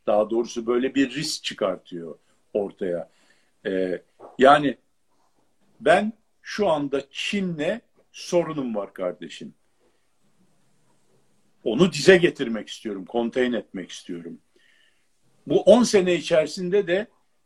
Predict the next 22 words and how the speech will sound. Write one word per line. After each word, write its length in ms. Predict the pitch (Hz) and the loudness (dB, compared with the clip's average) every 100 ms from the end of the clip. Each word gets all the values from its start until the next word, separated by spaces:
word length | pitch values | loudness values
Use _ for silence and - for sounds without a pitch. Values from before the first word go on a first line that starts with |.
| _ | _
askeri 500 | 135 143 - 185 240 | -4 -4 -2 -2 0
anlamda, 480 | 196 135 117 107 123 | -2 -2 -4 -4 -4
ekonomiyi 600 | 131 123 139 135 139 135 | -6 -6 -6 -6 -6 -6
falan 400 | 131 131 127 123 | -2 2 2 2
bırak 340 | 143 - - - | 2 2 -2 -8
diğer 320 | 101 95 - | -6 -6 -8
tarafları, 680 | 107 98 90 104 98 139 214 _ _ - | -8 -8 -8 -10 -6 -4 -6 _ _ 2
askeri 480 | 165 - 214 202 202 | 2 2 0 2 2
anlamda 520 | 151 127 127 151 180 | 2 0 0 -2 -2
da 160 | 170 | -2
bana 260 | 156 160 165 | 0 -2 -4
bir 40 | |
şey 220 | 143 175 143 | -2 -2 -2
çıkarma 500 | - 151 135 135 135 | -4 0 0 0 -4
ihtimali 520 | - - 120 120 208 | -6 -8 -4 -4 -2
yok. 220 | 165 110 | -2 -4
Sorun 300 | - 123 131 | -6 -6 -6
çıkma, 300 | 127 - 170 | -10 -10 -2
yani 300 | 170 151 143 - _ _ - | -2 0 -4 -8 _ _ 4
dayak 360 | 202 208 180 | 8 8 4
yer 160 | 123 98 | -6 -10
yani. 380 | 85 87 87 | -12 -16 -18